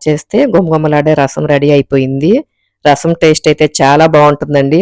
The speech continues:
ఒకసారి మీరు తప్పకుండా ట్రై చేసి చూడండి ఇలాగా. ఈ టమాటా రసాన్ని ఒక్కొక్కళ్ళు ఒక్కొక్క స్టైల్‌లో పెట్టుకుంటూ ఉంటారు. ఇది నా స్టైల్ రసము. ఇది అన్నంలోకి బాగుంటుంది, జ్యూస్ లాగా కూడా తాగేయొచ్చు గ్లాసులో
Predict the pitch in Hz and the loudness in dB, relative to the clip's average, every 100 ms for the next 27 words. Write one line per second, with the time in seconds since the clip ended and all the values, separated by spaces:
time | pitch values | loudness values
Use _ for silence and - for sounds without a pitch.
0 | 196 139 - 143 156 - 143 - - 156 | 0 -2 0 0 -2 -2 -6 -6 -4 0
1 | 160 156 143 143 151 - 143 147 139 139 | 0 2 0 0 -2 0 0 0 0 0
2 | 139 135 147 202 294 _ _ _ _ 160 | 0 0 0 -2 -4 _ _ _ _ -6
3 | 156 160 170 185 185 175 175 170 202 - | -4 -2 0 0 -2 -4 -6 -8 -8 -8
4 | 185 _ 185 185 170 165 - 160 165 180 | -10 _ -10 -8 -12 -14 -10 -8 -4 -2
5 | 165 160 156 156 151 139 147 143 151 226 | -4 -8 -14 -8 -8 -8 -8 -6 -6 -8
6 | 320 _ - 147 165 151 156 - 156 165 | -12 _ -12 -8 -6 -6 -8 -8 -6 -6
7 | 160 - 139 165 247 - _ _ _ 156 | -8 -8 -10 -8 -8 -12 _ _ _ -6
8 | 156 151 165 175 175 175 165 160 165 160 | -4 -2 -4 -2 -4 -4 -6 -6 -8 -8
9 | 160 156 160 151 147 156 - 175 170 160 | -10 -6 -6 -8 -12 -12 -6 -4 -2 -4
10 | 165 165 151 147 151 143 151 135 147 147 | -4 -6 -8 -6 -8 -10 -10 -8 -8 -6
11 | 156 | -8